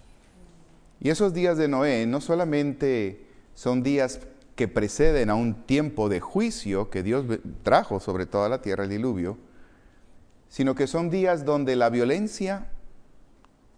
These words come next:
está en todos lados. Toda carne, dice la Biblia en Génesis seis, había corrompido,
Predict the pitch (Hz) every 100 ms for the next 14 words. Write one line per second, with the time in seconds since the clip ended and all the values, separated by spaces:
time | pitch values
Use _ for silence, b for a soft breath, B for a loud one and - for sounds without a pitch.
0 | - - _ _ _ - 104 - 120 123
1 | 123 127 110 101 123 - - - - _
2 | _ - - - B B B B B B
3 | B B - - - 175 196 202 196 190
4 | - - 170 160 120 92 98 - 104 117
5 | 139 147 113 95 90 104 139 165 104 95
6 | 120 131 156 143 110 107 - 113 107 120
7 | 120 123 113 107 104 170 160 71